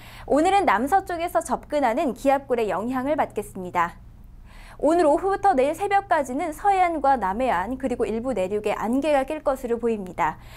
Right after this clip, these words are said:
비가 내리는 데다가 안개까지 끼면서 평소보다 가시거리 확보가 어려울 수 있으니까요.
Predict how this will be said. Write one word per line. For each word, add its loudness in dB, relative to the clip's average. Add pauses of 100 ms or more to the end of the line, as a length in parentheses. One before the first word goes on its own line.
(140)
비가 4
내리는 0
데다가 2
안개까지 -2
끼면서 -2
평소보다 -4
가시거리 -2
확보가 -2
어려울 2
수 -8
있으니까요. -2